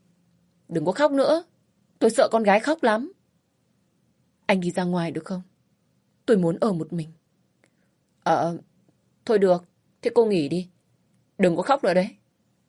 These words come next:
Tôi mệt mỏi nằm xuống giường. Lúc này tôi còn khóc to hơn. Tôi nghĩ vì những gì mà Quyên nói, tôi thấy bản thân mình không được tôn trọng. Tôi nhớ nhà, tôi nhớ bố mẹ.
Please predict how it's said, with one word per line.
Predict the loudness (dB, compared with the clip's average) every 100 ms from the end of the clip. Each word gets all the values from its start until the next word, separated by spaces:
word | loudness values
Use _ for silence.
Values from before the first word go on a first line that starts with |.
| _ _ _ _ _ _ _ _ _ _ _ _ _ _ _ _
Tôi | 0
mệt | 2 0
mỏi | -2 -2
nằm | -2 -6
xuống | -8 -8 -8
giường. | -6 -8 -10 -16 _ _ _ _ _ -2
Lúc | -2 0
này | -2 -2
tôi | -4
còn | -4
khóc | -4 -6 -6
to | -6
hơn. | -6 -6 -10 -10 _ _ _ _ _ _ -2
Tôi | -2
nghĩ | 0 -4 -6
vì | -6 -6 -8 -14 _ _
những | -4 -2
gì | -4 -4
mà | -4
Quyên | -2 -2 -4
nói, | -8 -10 -18 _ _ _ _ _
tôi | 0
thấy | 2 2
bản | 0 -2
thân | -4 -4
mình | -4
không | -6 -6
được | -4 -4
tôn | -6
trọng. | -6 -10 -12 _ _ _ _ _ _ -4
Tôi | -2
nhớ | -2 -6
nhà, | -6 -8 -8 -10 _ _ _
tôi | -2
nhớ | 0 0
bố | -2 -2
mẹ. | -4 -8 -10